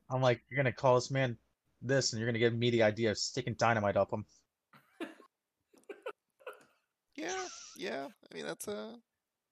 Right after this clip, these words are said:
Speaker 2: that's definitely a thing that can happen. Yeah, I,
Speaker 1: But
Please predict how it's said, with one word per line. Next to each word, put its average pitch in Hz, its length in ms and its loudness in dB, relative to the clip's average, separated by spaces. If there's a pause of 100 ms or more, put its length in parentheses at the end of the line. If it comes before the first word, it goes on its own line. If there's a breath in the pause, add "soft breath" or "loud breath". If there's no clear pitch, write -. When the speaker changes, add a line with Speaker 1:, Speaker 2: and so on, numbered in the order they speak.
(120)
Speaker 2:
that's - 180 -8
definitely - 280 -8
a 233 100 -6
thing 240 220 -10
that 247 100 -8
can 226 120 -12
happen. 247 380 -10 (2250)
Yeah, 143 420 2
I, 180 300 2
Speaker 1:
But 165 220 0